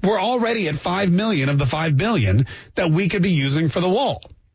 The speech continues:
Texting truck drivers and studying puppets. There was another program. I think it was, like, a million dollars they spent on an adult art camp so that adults could continue the creative process by going to art camp.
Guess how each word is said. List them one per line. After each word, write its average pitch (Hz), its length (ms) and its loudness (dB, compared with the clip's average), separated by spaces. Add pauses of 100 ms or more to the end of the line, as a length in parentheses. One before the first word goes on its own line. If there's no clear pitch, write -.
(880)
Texting 196 480 -2
truck 240 200 -2
drivers 113 440 0
and 135 100 2
studying 180 360 -2
puppets. 202 340 0 (260)
There 220 140 0
was 202 140 0
another 240 260 0
program. 131 500 -2
I - 60 -8
think 185 120 0
it 202 40 0
was, 208 100 0
like, 190 100 -2
a 175 60 0
million 208 360 2
dollars 202 340 0
they 151 120 0
spent 160 320 -4
on 170 100 -2
an 175 100 0
adult 170 500 0 (300)
art 254 380 -2
camp - 400 -4 (880)
so 214 240 -2
that 190 220 -2
adults 190 560 0 (280)
could 202 180 -2
continue 202 580 0
the 170 120 0
creative 190 480 -2
process 190 500 -2
by 165 200 -2
going 190 360 2
to 185 220 -2
art 254 260 -4
camp. - 400 -4